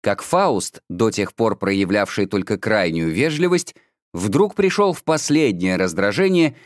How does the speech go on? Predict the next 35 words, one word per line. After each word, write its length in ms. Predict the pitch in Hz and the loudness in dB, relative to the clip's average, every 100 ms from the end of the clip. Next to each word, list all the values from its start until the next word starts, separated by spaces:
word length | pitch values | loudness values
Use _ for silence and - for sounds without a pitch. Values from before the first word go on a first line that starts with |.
| _ - | _ -2
и 80 | 127 | 0
закричал 580 | 127 131 151 175 165 | 0 0 -2 2 2
на 120 | 147 143 | 4 2
своего 340 | 143 147 147 | 2 2 2
друга 320 | 139 160 143 | 2 2 2
так 380 | - 160 127 85 | 0 0 0 0
гневно, 560 | 98 165 180 95 80 - _ _ | 0 2 2 0 -2 -6 _ _
как 220 | - 147 | -2 0
только 260 | 165 143 147 | 0 0 0
хозяин 640 | - 123 104 131 175 180 | 0 0 2 2 2 2
может 260 | 147 117 104 | 2 0 -2
кричать 460 | 107 101 101 87 107 | -4 -2 0 0 0
на 80 | |
собаку. 640 | 110 160 165 208 123 - - _ _ _ _ _ | 0 0 0 0 -2 -6 -10 _ _ _ _ _
«Молчи 640 | - 143 147 - 117 73 - _ _ | -2 -2 -2 -2 -2 -2 -6 _ _
и 100 | 165 | -2
позволь 360 | 175 160 214 226 | 0 0 2 2
мне 160 | 208 185 | 2 2
самому 600 | - 196 190 180 214 131 | 2 2 2 4 2 4
выбирать 380 | 135 131 185 | 2 2 0
своих 300 | - 180 180 | 0 0 0
спутников. 640 | - 135 95 80 69 - _ _ _ _ _ | -2 -2 -2 -4 -8 -12 _ _ _ _ _
Думаешь 400 | 240 302 277 233 | -4 0 2 0
ты, 180 | - 254 | 0 -2
что 160 | - 311 | 2 0
мне 180 | 208 202 | 2 0
приятно 480 | 202 233 302 208 | 0 2 0 0
видеть 300 | 160 160 147 | 0 0 0
постоянно 480 | 151 - 175 240 170 | -2 -2 0 0 0
около 300 | 151 156 147 | 0 2 0
себя 380 | - 139 165 185 | 2 0 2 2
только 300 | 156 131 135 | 0 0 -2
твоё 360 | - 120 143 160 | 0 2 2 0
кривляющееся 800 | 135 113 127 123 - 123 - 117 | 0 2 2 0 0 -2 0 0
лицо? 420 | 107 - 80 | 0 -2 -4